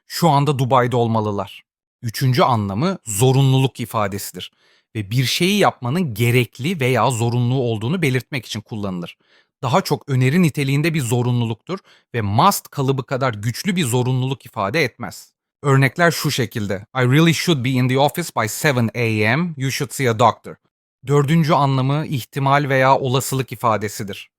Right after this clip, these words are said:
Örnekler şu şekildedir. "It should be rainy tomorrow." "The new film should be good." Son anlamı ise koşul belirtir ve bazı koşul cümlelerinde if ile beraber kullanılarak bir öneri veya tavsiye ifade eder.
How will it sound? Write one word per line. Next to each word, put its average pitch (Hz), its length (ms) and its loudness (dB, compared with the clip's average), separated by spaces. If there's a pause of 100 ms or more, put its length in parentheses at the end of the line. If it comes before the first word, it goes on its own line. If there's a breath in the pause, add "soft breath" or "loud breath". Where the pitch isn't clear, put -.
Örnekler 131 440 0
şu - 160 -6
şekildedir. 110 640 -4 (340)
"It 196 160 -6
should 139 280 -4
be 196 60 0
rainy 151 520 4
tomorrow." 107 760 -2 (120)
"The 147 160 2
new 208 180 6
film 175 360 0
should 139 300 -2
be 143 60 2
good." 113 300 0 (300)
Son 240 280 0
anlamı 120 340 4
ise - 180 -8 (120)
koşul 147 480 -2
belirtir 101 560 -4 (360)
ve 104 140 -8
bazı 165 320 4
koşul 180 480 -2
cümlelerinde 98 760 -4
if 226 240 -2
ile 117 180 0
beraber 123 420 2
kullanılarak 113 580 -4
bir 156 100 -6
öneri 135 320 2
veya 107 220 0
tavsiye 175 440 2
ifade 104 460 0
eder. - 300 -14